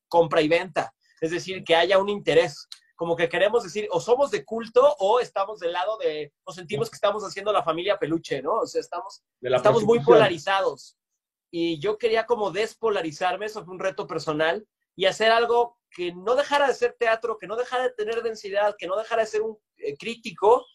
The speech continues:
Speaker 1: que no dejara de tocar la pandemia, pero que fuera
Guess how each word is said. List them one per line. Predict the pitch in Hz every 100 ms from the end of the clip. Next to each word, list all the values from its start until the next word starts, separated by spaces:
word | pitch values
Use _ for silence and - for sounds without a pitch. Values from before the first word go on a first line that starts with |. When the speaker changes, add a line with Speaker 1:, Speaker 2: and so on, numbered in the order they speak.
| _ - _ -
Speaker 1:
que | 180
no | 240
dejara | 247 240
de | 233
tocar | 214 208
la | 214
pandemia, | 196 175 196 214 -
pero | 233 254 277
que | 190
fuera | 147 208 208 214